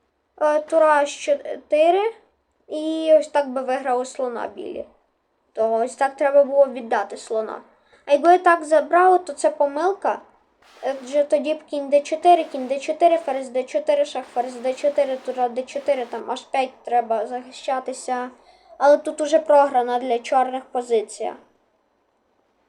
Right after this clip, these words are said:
Значить, рокировка і помилка слон Ф шість. Тепер роблять жертву тура Ф шість.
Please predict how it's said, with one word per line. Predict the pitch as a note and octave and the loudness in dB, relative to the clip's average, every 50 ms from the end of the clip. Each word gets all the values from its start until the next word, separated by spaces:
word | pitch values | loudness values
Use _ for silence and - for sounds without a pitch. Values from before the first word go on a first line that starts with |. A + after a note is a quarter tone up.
| _ _ _ _ _ _ - | _ _ _ _ _ _ -4
Значить, | C#4+ C#4+ C#4 C4+ C#4 D4+ D#4+ E4 D#4+ - E4+ D#4+ - - | -4 -4 -4 -4 -4 -2 -2 -2 -2 -2 -4 -4 0 2
рокировка | D#4+ D4 D4 D4+ D4+ - D#4 D4 D4+ D#4+ F#4+ G4 - A#4 A4+ A#4 - - - - - - _ | 2 2 2 2 2 2 4 6 6 6 6 4 2 0 0 0 -2 -10 -20 -20 -20 -20 _
і | - C#4+ | -14 -14
помилка | - - D4+ C#4+ C#4+ D4 D#4+ E4+ E4+ E4+ E4+ D4+ | 0 4 4 4 4 4 2 2 2 2 0 0
слон | D#4 - - D4 C#4+ C#4 C#4 | 0 -2 -4 -4 -4 -4 -6
Ф | C#4 C#4 | -8 -12
шість. | - - - G#3+ F3+ - - _ _ _ _ _ _ _ _ _ | -12 -12 -12 -12 -14 -14 -18 _ _ _ _ _ _ _ _ _
Тепер | - D#4+ E4 E4+ E4 | 4 4 6 8 8
роблять | E4 D#4 - D#4 D4 C#4 A#3 | 6 6 6 4 2 2 4
жертву | C4 C#4+ D4 D#4+ F4+ F#4 - - C#4+ C4+ - | 4 6 6 6 4 2 -2 -8 -14 -12 -4
тура | C#4+ C#4+ C#4+ C#4 C4+ C4+ | -2 0 2 2 2 0
Ф | - | -2
шість. | - - - B3 A3 A3+ - _ - | -6 -10 -10 -12 -12 -12 -16 _ -20